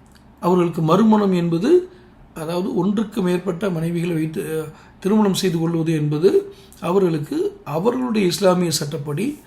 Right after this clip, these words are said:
அனுமதி இருக்கிறது. அப்படின்னா ஊடுருவி வந்தவங்க இந்த இஸ்லாமிய மார்க்கத்தினுடைய ஒரு, அஹ், அடிப்படை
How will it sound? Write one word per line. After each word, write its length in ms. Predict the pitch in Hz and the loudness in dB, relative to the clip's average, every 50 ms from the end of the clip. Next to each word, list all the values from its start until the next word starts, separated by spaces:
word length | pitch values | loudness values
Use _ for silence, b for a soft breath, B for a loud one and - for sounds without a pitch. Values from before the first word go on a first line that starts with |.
| B - - | B -16 -6
அனுமதி 380 | - 165 190 208 202 202 190 | -4 0 0 2 2 4 2
இருக்கிறது. 680 | 185 170 151 147 - 160 156 143 165 180 165 147 147 - - - - - - - _ _ _ - - 151 | 2 0 -2 -4 -6 -4 -2 2 2 2 2 2 -2 -8 -14 -20 -20 -20 -20 -20 _ _ _ -12 -10 -6
அப்படின்னா 440 | 135 160 160 151 156 175 208 240 B B B B B B B - | -4 -2 -2 -2 -2 -2 -4 -4 B B B B B B B -2
ஊடுருவி 520 | 202 233 262 247 247 233 233 208 185 175 | 0 0 2 2 2 2 2 2 2 0
வந்தவங்க 760 | 151 156 156 165 180 170 151 135 131 135 160 190 202 208 214 - - - - - - - - - - - - - - - - - - - | 0 0 0 0 0 0 0 0 -2 -2 -2 -2 -2 -4 -4 -8 -14 -20 -20 -20 -20 -20 -20 -20 -20 -20 -20 -20 -20 -20 -20 -20 -12 -4
இந்த 220 | - 190 190 185 170 | 0 2 4 4 4
இஸ்லாமிய 440 | 175 - - 262 262 254 240 214 | 2 2 0 0 0 2 2 2
மார்க்கத்தினுடைய 880 | 190 180 175 185 185 185 190 170 185 175 170 160 160 156 156 156 151 156 | 2 2 2 2 2 0 -2 -4 -4 -4 -4 -2 -2 -2 -2 -2 -2 -4
ஒரு, 280 | 151 151 147 143 143 B B B B B B B - | -2 -2 -2 -2 -4 B B B B B B B -14
அஹ், 340 | 180 160 147 147 147 147 143 | -10 -10 -8 -8 -8 -8 -8
அடிப்படை 720 | 143 170 180 202 185 - 202 208 196 175 165 156 151 156 | -6 -4 -4 -2 -2 0 2 2 2 2 0 -2 -4 -8